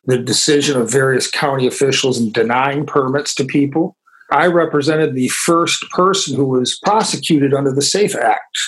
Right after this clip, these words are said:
So I'm very familiar with the gun laws that surround the issue and the discretion,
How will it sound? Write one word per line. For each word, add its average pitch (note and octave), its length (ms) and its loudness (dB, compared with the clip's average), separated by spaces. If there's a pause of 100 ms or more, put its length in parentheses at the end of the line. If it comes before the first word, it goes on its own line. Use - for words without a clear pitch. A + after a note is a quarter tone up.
(240)
So - 180 0
I'm D#3+ 120 0
very G3 220 4
familiar F#3 500 2
with E3 200 0
the D3 460 2 (100)
gun E3 260 0
laws D3 360 2
that A#2 120 -2
surround D3 580 0
the C3 140 -4
issue C#3+ 460 2
and B2 200 -2
the B2+ 60 0
discretion, D3 840 -2